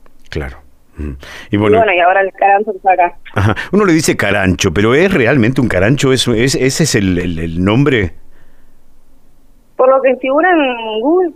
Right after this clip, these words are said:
Speaker 2: sí.
Speaker 1: Ajá.
Speaker 2: Es el término, carancho.
Speaker 1: Claro, claro, carancho, que se alimenta de roedores, eh, entre otros, ¿no?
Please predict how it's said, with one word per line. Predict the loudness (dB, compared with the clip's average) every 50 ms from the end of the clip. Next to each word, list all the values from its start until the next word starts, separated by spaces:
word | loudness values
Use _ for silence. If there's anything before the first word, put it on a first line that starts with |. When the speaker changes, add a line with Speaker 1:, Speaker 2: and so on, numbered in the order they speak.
| _
Speaker 2:
sí. | -6 -6 -6 -6 -10 _ _ _ _
Speaker 1:
Ajá. | -4 -4 -2 -2 -4 -6 -8 -12 -20 -20 _ _ _ _ _ _ _ _ _ _ _ _ _ _ _ _ _ _ _ _ _ _ _ _ _ -20 _ _ _ _ _
Speaker 2:
Es | -2 0 0 0
el | -2 0
término, | 0 0 0 2 0 0 -2 -6 -10 -6
carancho. | _ -2 0 0 0 -2 -6 -8 -16 -20 _ -14 -6
Speaker 1:
Claro, | -4 -2 -2 -2 -4 -6 -10 -14 -20 _ _ _ _ _ _ _ _ _ -10
claro, | -8 -6 -6 -6 -6
carancho, | -4 0 0 0 0 0 -4 -6 -10 -12 -12 -8
que | -8 -6
se | -2 -2
alimenta | 0 0 0 2 0 0 0 2 2 2
de | 2 2 2 2 2 2 2 0
roedores, | 0 2 2 2 4 4 4 4 4 4 4 4 4 4 2 0 0 0 0
eh, | 0 2 2 2 2 2 0 0 -2 -8 -18 _ _ _ _ _ _ -2
entre | -2 -2 0 0 -2 0
otros, | 0 0 -2 0
¿no? | 0 0 0 0 -2